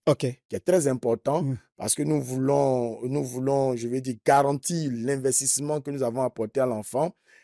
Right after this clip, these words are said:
Speaker 2: Donc, le suivi se fait après le passage au centre Onésime.
Speaker 1: D'accord.
Speaker 2: Donc, ce suivi-là consiste pour nous à maintenir le contact avec l'enfant,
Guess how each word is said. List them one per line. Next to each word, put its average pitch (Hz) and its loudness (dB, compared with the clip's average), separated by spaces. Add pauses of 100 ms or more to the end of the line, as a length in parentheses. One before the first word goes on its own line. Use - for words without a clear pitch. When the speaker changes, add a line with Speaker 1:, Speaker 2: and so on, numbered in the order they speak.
(140)
Speaker 2:
Donc, 139 -2
le 117 0
suivi 160 2
se 147 2
fait 156 2
après 175 0 (240)
le 120 -10
passage 143 0
au 120 0
centre 147 0
Onésime. 113 -2
Speaker 1:
D'accord. 127 -10
Speaker 2:
Donc, 139 0
ce 135 2
suivi-là 147 0 (320)
consiste 151 0
pour 151 -2
nous 156 2 (640)
à 120 4
maintenir 147 0
le 156 4
contact 135 -2
avec 120 -2
l'enfant, 131 -4